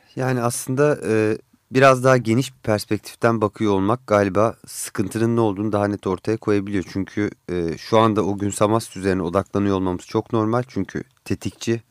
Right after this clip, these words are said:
öncelikle tetikçi olmanın yanında devletin ta başından beri kol kanat gerdiğine dair bin bir tane şey çıkan bir insan. İlk yakalandığında arkasında, e, Türkiye bayraklarıyla polislerin hatıra fotoğrafı çektirdiği insandan bahsediyoruz.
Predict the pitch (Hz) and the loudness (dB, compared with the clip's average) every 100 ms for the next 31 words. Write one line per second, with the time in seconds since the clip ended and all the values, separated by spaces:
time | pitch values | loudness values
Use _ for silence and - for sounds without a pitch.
0 | - 90 87 90 85 - 107 104 - - | -8 -6 -4 -4 -6 -6 -6 -6 -12 -8
1 | - 107 104 104 101 92 123 101 98 95 | -2 0 0 -2 -2 -2 -4 0 0 2
2 | 98 113 110 - 110 110 95 92 92 90 | -2 -4 -10 -2 2 2 2 -4 -4 -4
3 | 82 82 85 127 - _ _ - 101 - | -2 -2 -2 -4 -8 _ _ -4 -4 0
4 | 110 113 - 98 90 87 87 80 110 120 | 2 2 2 2 2 0 -2 0 0 0
5 | 104 104 113 - 92 87 85 95 87 - | -2 0 0 0 0 0 -4 -6 -6 -4
6 | 127 131 113 101 - 82 - _ _ _ | -2 0 -2 -2 -2 -4 -6 _ _ _
7 | _ 104 - 107 113 104 98 98 101 120 | _ -4 -2 2 4 6 4 2 2 2
8 | 104 - 101 107 101 110 - - 95 90 | 0 -2 -4 -2 2 4 2 -2 -2 -2
9 | 90 - 107 - 101 87 87 82 - 82 | -2 -4 -10 -2 0 2 2 0 -4 -8
10 | 78 67 - _ _ _ _ - 104 92 | -8 -10 -16 _ _ _ _ -8 -6 -4
11 | - 82 87 90 - 110 104 98 - 85 | -4 -4 -2 -4 0 0 0 -4 -6 -8
12 | - 92 - 82 101 135 120 113 110 107 | -6 -10 -8 -10 -6 -6 -2 -2 0 0
13 | 87 85 - 76 87 131 - | 0 -2 -4 -6 -6 -6 -12